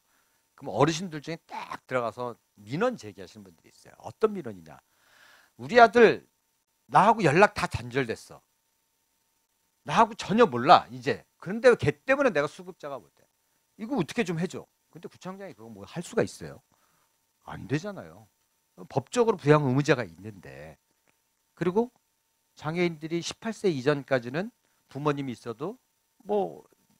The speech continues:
나라로부터 이렇게 급여를 이렇게 받지만 십팔 세 이상 딱 넘어가면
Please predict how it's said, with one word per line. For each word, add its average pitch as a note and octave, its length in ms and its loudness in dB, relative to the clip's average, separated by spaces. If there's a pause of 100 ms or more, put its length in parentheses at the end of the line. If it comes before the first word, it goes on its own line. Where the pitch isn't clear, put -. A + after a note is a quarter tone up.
나라로부터 C3 520 2
이렇게 A2+ 200 -6
급여를 A2 320 -8
이렇게 G#2 160 -14
받지만 B2+ 500 -12 (260)
십팔 - 280 -4
세 G3+ 120 -4
이상 C#3+ 240 -8
딱 - 200 -12
넘어가면 A2+ 680 -4